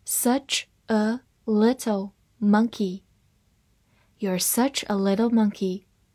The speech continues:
注意对比一个进行词，把字母K去掉，就变成money，就是名词金钱。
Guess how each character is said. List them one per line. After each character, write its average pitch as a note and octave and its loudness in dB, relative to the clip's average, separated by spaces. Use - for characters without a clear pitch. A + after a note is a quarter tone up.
注 - -2
意 C4+ 4
对 C#4+ 2
比 G3 -2
一 F#3 -6
个 A3 -2
进 B3+ -2
行 G3+ -2
词， F#3+ -6
把 G#3 0
字 C#4+ -2
母 B3 2
K - -4
去 - -2
掉， C4 -2
就 A#3 0
变 A3 2
成 G3+ -4
money， A3 4
就 G3 -4
是 G3 -4
名 G3 -4
词 G3+ -2
金 B3+ -2
钱。 F#3 -6